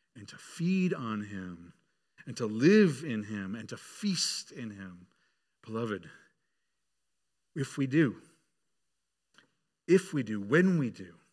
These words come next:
he will satisfy us with his steadfast love, that we may rejoice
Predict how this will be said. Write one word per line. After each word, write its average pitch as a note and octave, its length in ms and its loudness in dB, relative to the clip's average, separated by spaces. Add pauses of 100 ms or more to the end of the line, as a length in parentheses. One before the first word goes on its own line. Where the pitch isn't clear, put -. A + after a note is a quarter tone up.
(440)
he C#3+ 140 0
will C3+ 380 4 (680)
satisfy C#3 840 2
us - 520 -14 (640)
with A#2 220 -6
his G2+ 320 -8
steadfast G2 840 -10
love, F#2+ 600 -20 (480)
that A#2+ 100 -2
we A2 140 0
may G#2+ 180 0
rejoice F#2+ 920 -8